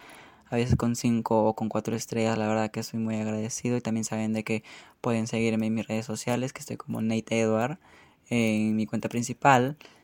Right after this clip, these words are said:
Si no me encuentran, me pueden hablar por ahí, y tam-, o también me pueden hablar por Mi Vida es un Desastre. Mi Vida es un Desastre, que también lo voy a dejar en la descripción del podcast, que desde ahí pueden hablarme, pueden contarme sus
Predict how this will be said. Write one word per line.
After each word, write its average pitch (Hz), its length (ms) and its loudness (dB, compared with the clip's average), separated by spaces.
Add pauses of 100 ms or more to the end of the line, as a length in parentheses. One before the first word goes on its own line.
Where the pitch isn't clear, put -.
Si - 160 -8
no 117 60 0
me 117 100 2
encuentran, 120 380 0
me 113 100 2
pueden 110 220 0
hablar 104 280 2
por 110 220 0
ahí, 120 420 2 (160)
y 139 120 -2
tam-, 110 180 0 (100)
o - 80 -8
también 123 260 0
me 117 80 -2
pueden 110 280 -2
hablar 107 240 0
por 113 160 -4
Mi 113 140 -2
Vida 113 140 -2
es - 140 -6
un 113 80 -4
Desastre. 117 720 -6 (800)
Mi 123 120 0
Vida 117 120 2
es 120 80 -6
un 120 80 -2
Desastre, 113 400 -2
que 120 80 -8
también 110 220 -2
lo 107 60 -2
voy 110 120 -2
a - 40 -10
dejar 123 400 -6
en 113 100 0
la 113 60 -2
descripción 113 420 -8
del 110 100 -4
podcast, 120 720 -4 (500)
que 113 460 0
desde 113 200 0
ahí 117 60 0
pueden 113 260 -2
hablarme, 120 560 6
pueden 113 240 -2
contarme 110 320 -2
sus 110 640 -4